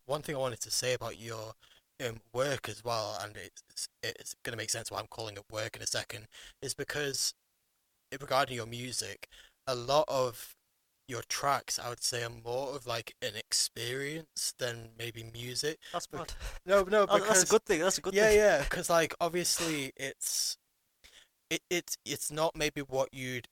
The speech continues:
Speaker 1: expect. Like, I think on, when you go on Spotify, whatever, you're expecting to hear songs,
Speaker 2: Mm.
Speaker 1: whereas the stuff that you're putting out, it's almost like a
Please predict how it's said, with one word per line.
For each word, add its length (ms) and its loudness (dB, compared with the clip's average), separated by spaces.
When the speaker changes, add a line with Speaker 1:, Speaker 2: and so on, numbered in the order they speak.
Speaker 1:
expect. 720 0
Like, 160 -4
I 60 -6
think 180 -6
on, 100 -6
when 120 -6
you 40 -8
go 120 -4
on 60 -8
Spotify, 560 -4
whatever, 240 -6
you're 180 -6
expecting 460 -4
to 100 -6
hear 180 -6
songs, 480 0
Speaker 2:
Mm. 60 -10
Speaker 1:
whereas 280 -4
the 80 -10
stuff 220 0
that 80 -8
you're 160 -2
putting 340 -4
out, 320 2
it's 220 -8
almost 420 -4
like 400 -6
a 340 -4